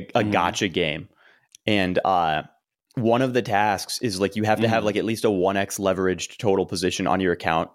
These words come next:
Speaker 1: all the time. Another is you have to have at least twenty percent of your account volume or of your account, uh, your account collateral in volume daily. So if you have, like, a hundred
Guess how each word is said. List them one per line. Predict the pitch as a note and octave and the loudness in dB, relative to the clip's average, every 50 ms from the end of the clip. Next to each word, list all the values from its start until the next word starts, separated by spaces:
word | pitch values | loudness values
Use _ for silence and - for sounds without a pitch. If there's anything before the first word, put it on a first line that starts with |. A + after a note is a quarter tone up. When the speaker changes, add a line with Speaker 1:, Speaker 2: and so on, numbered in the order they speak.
| _ _ | _ _
Speaker 1:
all | - F2 F2 | -2 0 0
the | F2 F2+ | 0 -2
time. | - F#2+ F2 E2+ F2 F#2+ G#2 - - - - - _ _ _ _ _ _ - | 0 0 0 0 0 -2 -4 -6 -12 -20 -20 -20 _ _ _ _ _ _ -2
Another | G#2+ G2+ G2+ G2 G#2 G2+ | 0 0 2 2 2 0
is | - G#2 G#2 G2+ F#2+ F2 F#2+ | 2 2 0 0 -2 -2 -4
you | G#2 | -2
have | G#2 A2 A2 G#2+ - | 0 0 -2 -2 -4
to | - - A#2 A2 G#2+ G2+ G2+ | -4 -2 -2 0 0 0 0
have | F#2 G2+ G2 G2+ G2 - | 0 0 0 0 0 0
at | A#2+ A#2+ - | 0 0 0
least | B2 C3 C#3 C#3 - - - | 0 0 0 -2 -4 -8 -8
twenty | - - G#2+ G#2+ A2+ | -2 0 0 0 0
percent | A2 - A2 G#2+ - A2 G2+ - | 0 0 -2 0 0 0 -2 -2
of | G#2 G2 | -2 0
your | G2 G2 F#2+ | 0 0 0
account | F#2 - F2 F2 F#2 - - - - - | 0 0 0 0 0 -2 -6 -14 -10 -4
volume | A2 A2 G#2 G#2+ G#2+ A2 A2+ A#2 A#2+ C3 - _ _ _ _ _ _ _ - | -2 0 0 0 0 0 -2 -4 -6 -8 -10 _ _ _ _ _ _ _ -2
or | C3 C#3 | 0 0
of | C3+ A2+ | 2 2
your | B2 B2+ A#2+ | 0 0 0
account, | G#2+ - - G#2 G#2 G#2 G#2 - | -2 -2 -2 0 0 0 -2 -2
uh, | F#2 F#2 F2+ F2 E2+ E2 D#2+ D#2 - _ _ _ _ _ _ - - | -2 0 0 0 0 -2 -4 -8 -12 _ _ _ _ _ _ -6 -2
your | C3 C3 A#2+ | 0 0 0
account | A#2+ - A#2 A2+ - - - | 0 0 -2 -2 -2 -4 -6
collateral | - A#2 G2+ F2+ F2 F2+ G2+ G#2 G#2 G#2 A2 B2+ - _ - | -2 0 2 2 2 2 2 2 0 0 -2 -4 -8 _ -4
in | - A2+ G#2 | -2 -2 0
volume | F2+ F#2+ D#2+ F2 F#2 G#2 A2 A2+ | 2 2 2 2 0 0 -2 -2
daily. | A2 A#2 A2 A2 A2+ A#2+ B2 C3+ - _ _ _ _ | -2 0 0 0 0 -2 -4 -6 -8 _ _ _ _
So | - - C3 | -4 -2 -2
if | A2+ - | 0 0
you | B2+ C3+ | 0 0
have, | B2+ B2 - | 2 2 0
like, | B2 A#2+ B2 | 0 0 0
a | G#2+ | 0
hundred | - - A2+ A2+ A2 A2 G#2+ G#2+ G#2 G2 | 0 0 -2 0 0 0 0 0 -2 -4